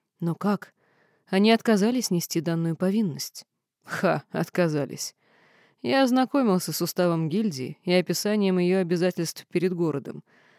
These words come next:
Затем вызвал мастеров и воскресил в их памяти некоторые моменты. Они согласились с моей точкой зрения».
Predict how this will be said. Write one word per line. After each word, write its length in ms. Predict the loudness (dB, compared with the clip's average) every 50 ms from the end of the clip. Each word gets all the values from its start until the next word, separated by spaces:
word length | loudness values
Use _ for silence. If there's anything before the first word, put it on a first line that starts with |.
| _ _ _ -4
Затем 440 | 0 4 4 4 4 4 4 4 6
вызвал 340 | 6 4 4 4 4 4 4
мастеров 540 | 4 2 0 0 2 2 4 4 2 0 0
и 40 |
воскресил 540 | -2 -2 -2 -2 -2 -4 -2 0 0 -2 0
в 60 | 0
их 100 | -2 -4
памяти 400 | -2 0 0 2 0 -2 -2 -2
некоторые 440 | -2 -2 -2 -4 -4 -4 -4 -2 -2
моменты. 520 | 0 0 0 0 -2 -4 -8 -10 -14 -16 -16 -16 _ _ _ _ _ _ _ _ _ _ _ _ _ _
Они 260 | -2 0 2 2 2
согласились 600 | 0 0 0 2 2 2 2 -2 -4 -4 -2 -4
с 100 | -4 -4
моей 180 | -4 -4 -4 -4
точкой 380 | -4 -6 -8 -8 -8 -8 -8 -6
зрения». 400 | -4 -4 -6 -6 -8 -12 -16